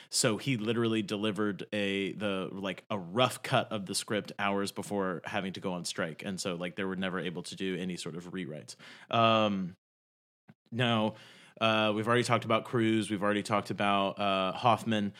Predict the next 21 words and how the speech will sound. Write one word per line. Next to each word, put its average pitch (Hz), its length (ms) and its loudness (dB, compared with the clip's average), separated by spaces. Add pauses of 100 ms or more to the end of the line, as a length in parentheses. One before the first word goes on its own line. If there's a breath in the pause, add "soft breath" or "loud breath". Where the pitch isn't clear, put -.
(200 loud breath)
but 117 440 4
Valerie, 143 720 6
Valeria 135 480 4
Golino, 117 680 2 (240 loud breath)
um, 104 600 4 (260)
she - 260 4
was 180 180 8
somebody 117 340 4
who, 113 220 4
she 123 120 0
was, 127 120 0
like, 120 180 -2
kind 143 180 0
of 139 60 2
an 135 80 2
Italian 127 480 2
indie 123 260 0
darling, 139 520 4
Italian 120 880 2
and 107 160 0
French - 640 -2